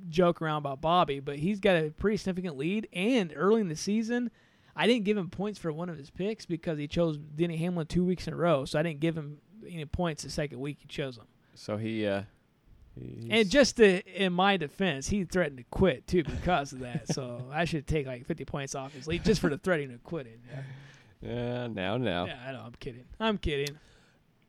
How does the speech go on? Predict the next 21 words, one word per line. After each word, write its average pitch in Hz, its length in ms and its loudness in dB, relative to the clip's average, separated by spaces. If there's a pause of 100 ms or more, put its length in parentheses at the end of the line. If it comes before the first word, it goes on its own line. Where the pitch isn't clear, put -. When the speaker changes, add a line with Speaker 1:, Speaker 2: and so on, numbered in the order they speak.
(480)
Speaker 2:
Well, 123 180 2
we'll 156 120 2
see. 107 200 0
We 95 100 2
got, 113 220 4
uh, 110 320 4
we 127 60 2
got 135 180 2
four 160 320 4
more 147 180 4
races 123 380 0
to 110 80 -2
catch 110 340 2
him 110 120 0
before 107 380 2
we 110 240 -2
reseed 113 560 -2
the 95 60 -12
points. 110 420 0
Speaker 1:
Please, 180 260 10
somebody. 127 500 -2